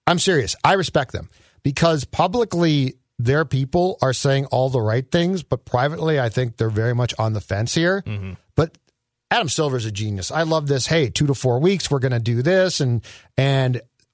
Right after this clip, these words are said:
Speaker 1: they're basically trying from their end to make it, it look as positive as possible. Oh, I did see, um, Gary Bettman, our guy, held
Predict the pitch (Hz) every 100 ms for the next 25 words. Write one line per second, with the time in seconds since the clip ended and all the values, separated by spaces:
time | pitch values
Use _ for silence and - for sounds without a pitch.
0 | _ 131 147 170 220 233 190 170 - 160
1 | 156 151 - 123 139 160 143 117 123 131
2 | 139 - 127 127 127 117 - 117 123 131
3 | 120 113 117 - 101 110 143 147 139 -
4 | - 170 151 139 170 - 160 147 - 123
5 | 120 110 101 - _ _ _ _ - 151
6 | 127 151 139 123 139 131 120 104 139 131
7 | 123